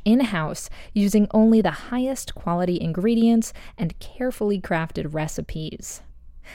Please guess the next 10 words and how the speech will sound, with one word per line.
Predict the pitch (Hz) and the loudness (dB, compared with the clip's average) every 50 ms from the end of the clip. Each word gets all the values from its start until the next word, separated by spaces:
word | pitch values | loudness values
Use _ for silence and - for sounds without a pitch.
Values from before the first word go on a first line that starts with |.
| - - - | -20 -4 2
They | 190 190 196 - - | 4 4 4 4 4
also | 190 190 202 190 - 190 | 2 2 2 4 4 4
have | 190 180 190 185 - - | 4 4 2 0 0 -2
a | 180 185 | -2 -2
popular | - - - - 220 - - - 220 190 185 175 165 | -2 -6 -6 -4 -6 -6 -4 -2 0 2 2 2 0
Tea | - - - 247 254 262 269 | -2 -4 -4 -2 -2 -2 -2
of | - 190 185 | -2 -2 0
the | 170 160 | 0 0
Month | 156 151 160 180 214 - - - | 0 0 2 0 0 0 -2 -10
club, | - - 196 185 180 185 180 170 | -6 -2 -2 0 2 2 0 0